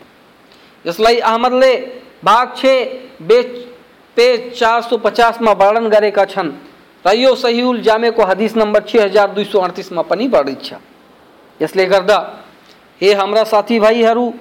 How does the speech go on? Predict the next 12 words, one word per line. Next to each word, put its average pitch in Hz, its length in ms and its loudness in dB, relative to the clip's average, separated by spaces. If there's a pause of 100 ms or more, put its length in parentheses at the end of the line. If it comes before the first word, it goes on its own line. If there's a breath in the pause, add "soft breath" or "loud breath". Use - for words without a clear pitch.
(680)
हे 214 160 4
हाम्रा 233 300 0
दिदीबहिनीहरू, 233 880 0 (920 soft breath)
कसैको 269 480 2
पिसुन्ता 247 580 0 (460)
र 220 180 4
निन्दा 240 440 2
गर्नुबाट 214 600 2 (680)
बच्नुस्, 214 460 -2 (680)
किनकि 208 480 0
यो 233 100 6 (560)
तपाईँलाई 220 540 0